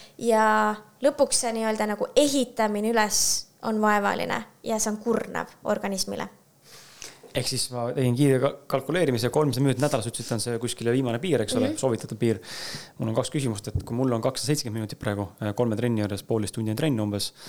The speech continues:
Speaker 2: pikemad trennid kolm korda nädalas annab kakssada seitsekümmend minutit. Seega mina ei tohiks või soovituslikult ei võiks siis tõsta seda koormust. Või, oma küsimus juurde nüüd,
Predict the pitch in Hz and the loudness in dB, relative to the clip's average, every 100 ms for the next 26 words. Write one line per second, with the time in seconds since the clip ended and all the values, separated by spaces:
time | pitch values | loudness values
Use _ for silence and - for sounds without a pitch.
0 | - - - - - 110 147 143 117 113 | -16 -18 -10 -10 -4 -2 0 0 0 0
1 | 113 143 110 104 107 101 - 120 113 107 | 0 0 0 -4 -4 -4 -4 -6 -4 -4
2 | 104 98 - - - 104 123 139 107 104 | -4 -4 -12 -8 -4 0 2 2 0 -2
3 | 139 117 - - - 113 104 - 110 - | 0 0 -2 -6 -6 -8 -4 -2 -2 -4
4 | 104 - - 110 117 110 - - 117 - | -10 -10 -2 0 2 0 -4 -6 -6 -8
5 | 104 127 180 170 113 - - - - - | -8 -4 0 0 -2 -6 -8 -18 -16 -14
6 | - 120 131 151 170 131 117 123 123 113 | -4 2 4 4 2 -2 -2 0 0 2
7 | 123 107 107 | 2 0 -4